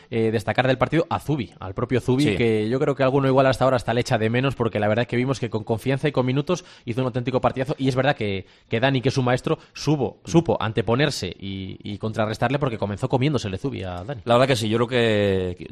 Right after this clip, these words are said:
Speaker 2: dicho lo que, lo anteriormente que hemos comentado, eh, tuvo un partido, eh, pues, eh, muy estable, muy, muy importante, muy bueno. También está motivado, ¿no? Extra motivado porque jugar ante su ex equipo, pero sí, allí en Cáceres, con la baja de Ricardo Uri, por cierto, que fue una baja muy importante para ellos.
Speaker 1: Sí.
Speaker 2: Es verdad que nosotros teníamos la de Caspar y la
Speaker 1: Que nos
Speaker 2: seguimos
Speaker 1: enteramos
Speaker 2: teniendo,
Speaker 1: en
Speaker 2: ¿no?
Speaker 1: el
Speaker 2: Pero
Speaker 1: viaje, nos enteramos en el
Speaker 2: sí,
Speaker 1: viaje.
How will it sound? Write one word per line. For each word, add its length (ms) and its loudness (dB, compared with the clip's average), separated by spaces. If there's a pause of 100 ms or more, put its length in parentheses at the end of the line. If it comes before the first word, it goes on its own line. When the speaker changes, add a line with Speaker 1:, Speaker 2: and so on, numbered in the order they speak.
Speaker 2:
dicho 240 -2
lo 80 2
que, 220 0
lo 80 0
anteriormente 500 0
que 60 -2
hemos 160 -2
comentado, 480 2
eh, 180 2
tuvo 160 -6
un 80 -2
partido, 500 0
eh, 220 -2
pues, 260 -16
eh, 140 -10
muy 180 -2
estable, 340 0
muy, 420 0
muy 160 -2
importante, 340 0
muy 140 2
bueno. 300 2 (300)
También 200 4
está 160 2
motivado, 500 6
¿no? 120 4
Extra 200 2
motivado 480 4
porque 220 -4
jugar 240 2
ante 160 0
su 80 -4
ex 80 0
equipo, 380 0 (400)
pero 260 4
sí, 160 0
allí 240 2
en 80 2
Cáceres, 380 2
con 100 0
la 80 6
baja 160 6
de 60 6
Ricardo 280 4
Uri, 140 4
por 160 2
cierto, 160 0
que 60 -4
fue 60 2
una 80 6
baja 140 6
muy 120 6
importante 340 6
para 160 2
ellos. 160 0
Speaker 1:
Sí. 40 -2
Speaker 2:
Es 20 -4
verdad 140 0
que 80 -2
nosotros 160 -4
teníamos 200 0
la 60 4
de 80 2
Caspar 260 0
y 40 -4
la 60 0
Speaker 1:
Que 60 0
nos 140 0
Speaker 2:
seguimos 80 -2
Speaker 1:
enteramos 240 4
Speaker 2:
teniendo, 220 4
Speaker 1:
en 40 4
Speaker 2:
¿no? 40 4
Speaker 1:
el 60 2
Speaker 2:
Pero 100 -6
Speaker 1:
viaje, 100 -16
nos 80 -14
enteramos 320 -2
en 60 6
el 40 6
Speaker 2:
sí, 40 4
Speaker 1:
viaje. 200 -4